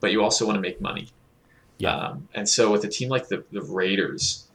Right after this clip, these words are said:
Speaker 1: bringing in Julio Jones, I mean, that would just be perfect for them with Las Vegas, just everything they're trying to do as a team. Um, and, yeah, Rodgers, Rodgers and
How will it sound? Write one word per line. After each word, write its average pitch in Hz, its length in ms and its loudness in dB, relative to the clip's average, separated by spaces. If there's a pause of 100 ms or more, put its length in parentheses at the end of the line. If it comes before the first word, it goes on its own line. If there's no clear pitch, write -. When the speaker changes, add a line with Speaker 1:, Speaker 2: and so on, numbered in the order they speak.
(240)
Speaker 1:
bringing 101 220 0
in 92 80 -2
Julio 90 360 0
Jones, 85 360 -4
I 87 60 -8
mean, 95 120 -4
that 113 120 2
would 98 100 -2
just - 160 -6
be 82 100 -12
perfect - 400 -4
for - 140 -12
them - 180 -10 (260)
with - 280 -8
Las 104 340 0
Vegas, 98 540 6
just - 260 -4
everything 104 400 2
they're 95 180 -2
trying 82 360 -4
to 80 100 -16
do 78 240 -4
as - 100 -4
a - 60 -14
team. - 360 -12 (640)
Um, - 500 -8 (1300)
and, 87 520 -4 (180)
yeah, 101 280 0 (340)
Rodgers, 104 720 2 (680)
Rodgers 104 560 2
and 98 200 -6